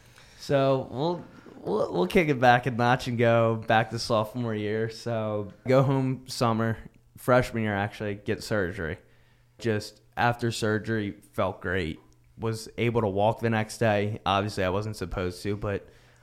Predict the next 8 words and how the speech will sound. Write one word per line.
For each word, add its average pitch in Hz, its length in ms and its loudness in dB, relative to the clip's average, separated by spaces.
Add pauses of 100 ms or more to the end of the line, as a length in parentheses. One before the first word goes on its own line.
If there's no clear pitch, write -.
(120)
I 120 140 0
was 113 220 0
just 110 200 -8
so 104 180 0
hungry 107 400 -4
to 98 80 -4
get 95 240 -8
back. 101 540 -2